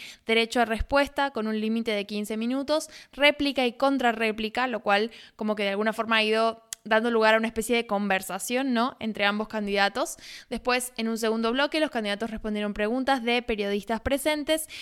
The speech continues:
y finalmente hubieron preguntas de los presentadores y, bueno, se hizo como un cierre, ¿no? Cada candidato hizo un, un cierre a modo de conclusión, consideraciones finales sobre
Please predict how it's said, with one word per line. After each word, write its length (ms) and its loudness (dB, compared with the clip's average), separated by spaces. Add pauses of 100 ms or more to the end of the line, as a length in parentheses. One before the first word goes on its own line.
y 140 -2
finalmente 720 -2
hubieron 340 -2
preguntas 460 -4
de 100 -2
los 140 -2
presentadores 800 -2 (400)
y, 240 -4
bueno, 260 -2
se 140 -6
hizo 200 -4
como 220 -6
un 160 -2
cierre, 480 0
¿no? 200 -4
Cada 180 -2
candidato 440 -2
hizo 320 0 (280)
un, 480 -2
un 240 -4
cierre 300 2
a 60 6
modo 280 4
de 160 4
conclusión, 760 0
consideraciones 640 0
finales 400 0
sobre 320 0